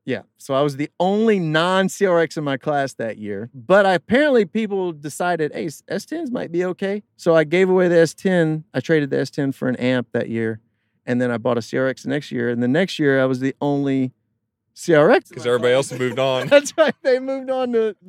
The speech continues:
Speaker 1: S tens.
Speaker 2: <laughs>
Speaker 1: Oh, it's funny.
Speaker 2: Now, and when,
Speaker 1: Yeah.
Speaker 2: when was this? What, what?
Speaker 1: Uh, oh nine,
Speaker 2: Okay.
Speaker 1: maybe.
Speaker 2: And what were you doing?
Speaker 1: And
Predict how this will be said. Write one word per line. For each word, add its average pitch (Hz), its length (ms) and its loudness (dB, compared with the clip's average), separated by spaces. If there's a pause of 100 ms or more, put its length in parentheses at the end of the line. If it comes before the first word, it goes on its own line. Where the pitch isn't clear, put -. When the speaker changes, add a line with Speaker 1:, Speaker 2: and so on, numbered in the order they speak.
Speaker 1:
S 190 180 -4
tens. 151 540 -8
Speaker 2:
<laughs> - 0 - (220)
Speaker 1:
Oh, 302 640 -2
it's - 260 -10
funny. 110 440 -2 (160)
Speaker 2:
Now, 110 200 -10
and 117 120 -2
when, 131 200 0
Speaker 1:
Yeah. 123 80 -12
Speaker 2:
when 135 180 0
was 127 180 -2
this? 101 240 -8
What, 107 280 -4
what? 104 320 -4
Speaker 1:
Uh, 131 580 -6 (180)
oh 139 140 0
nine, 151 640 2
Speaker 2:
Okay. 107 320 -12
Speaker 1:
maybe. 151 460 4
Speaker 2:
And 101 120 -6
what 107 180 -2 (140)
were 98 140 -12
you 98 60 -10
doing? 95 140 -8
Speaker 1:
And 92 260 -12